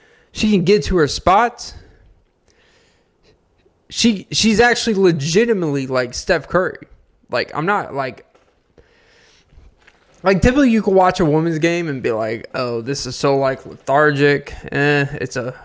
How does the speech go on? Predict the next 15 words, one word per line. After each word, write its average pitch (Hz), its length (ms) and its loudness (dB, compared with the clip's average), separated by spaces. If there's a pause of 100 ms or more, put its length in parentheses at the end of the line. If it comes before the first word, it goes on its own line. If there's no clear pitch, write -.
(680)
that's 170 180 0
a 160 60 6
long 180 340 4
setup 220 380 2
for 196 160 2
a 165 60 4
shot 226 380 2
that 147 80 0
would 151 140 0
just 147 360 -4 (560)
get 190 180 2
that 160 220 0
shit - 280 -2
packed 185 380 0
in 131 320 -8